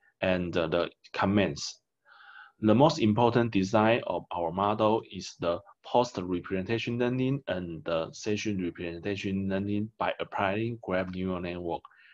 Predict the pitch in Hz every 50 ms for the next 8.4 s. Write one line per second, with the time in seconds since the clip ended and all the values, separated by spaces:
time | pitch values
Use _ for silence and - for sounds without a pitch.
0 | - _ _ _ - 131 139 139 - - 147 143 143 - 98 95 - - - -
1 | 127 123 127 120 123 127 127 127 127 131 131 _ - _ _ _ - 101 101 101
2 | 95 90 85 - - _ _ _ _ _ _ - - 101 95 98 101 101 98 123
3 | 120 113 - 131 123 135 135 135 - - - 110 107 107 110 - - - - _
4 | _ _ _ - 98 98 - - 104 95 92 95 - 107 113 113 - 107 107 113
5 | 113 113 110 - 92 - 117 113 113 113 117 113 120 120 - - 87 87 87 85
6 | 85 82 85 85 87 85 - - _ - - 113 107 - - - - 117 113 117
7 | 98 98 98 107 104 - - - _ - - 101 98 - 127 113 104 98 92 90
8 | 87 - - - 95 92 90 85